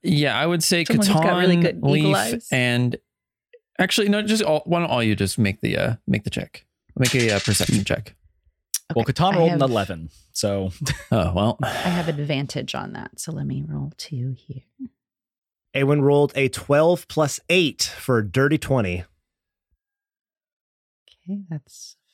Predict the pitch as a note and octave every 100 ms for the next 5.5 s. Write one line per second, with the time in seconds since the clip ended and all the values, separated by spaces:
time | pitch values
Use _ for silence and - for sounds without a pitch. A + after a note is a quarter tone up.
0 | _ D#3 D#3 A3 D#4+ D4+ - D#3 C#3+ C#3+
1 | C#3+ D3 D3 F#3+ B3+ D#4+ E4 _ _ _
2 | _ _ _ _ _ _ _ _ _ _
3 | _ _ _ - D3+ D3 D3 C3 - D#3+
4 | D3+ D3 C#3+ C#3+ - _ _ - A3+ A3+
5 | A3+ G#3+ E3 D3 C3+